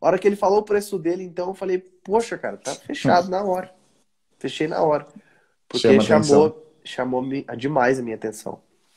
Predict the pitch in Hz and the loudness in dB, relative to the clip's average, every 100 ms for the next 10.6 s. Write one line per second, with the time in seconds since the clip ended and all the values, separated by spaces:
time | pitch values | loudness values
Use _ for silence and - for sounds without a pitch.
0 | _ _ - 143 151 151 160 160 160 165 | _ _ 0 4 6 6 6 6 6 4
1 | 160 165 165 147 107 170 156 156 151 156 | 2 2 4 4 4 0 0 0 -2 0
2 | 156 147 156 185 156 147 - 165 190 190 | 0 0 -4 -4 -6 -6 -2 -2 -2 -4
3 | 208 202 208 240 247 147 113 143 131 127 | -2 0 0 -2 -4 -6 -4 -4 -6 -8
4 | 135 147 156 180 - - 160 175 - 165 | -8 -8 -8 -10 -8 -8 -4 -6 -6 -6
5 | 175 170 - - - 139 147 175 127 143 | 0 0 -2 -8 -16 -10 -4 -2 4 4
6 | 156 160 160 190 165 - 170 139 - - | 4 2 -2 -2 -4 -4 -6 -8 -12 -14
7 | 151 143 160 208 214 208 180 165 160 160 | -10 -8 -6 -6 -6 -6 -4 -4 -4 -6
8 | 147 147 - 170 160 180 117 - _ _ | -6 -8 -10 -6 -6 -6 -10 -12 _ _
9 | - 135 175 196 196 190 190 202 110 - | -8 -2 -2 -2 -4 -2 -2 0 2 6
10 | 131 180 175 - 151 117 | 4 4 -2 -6 -6 -6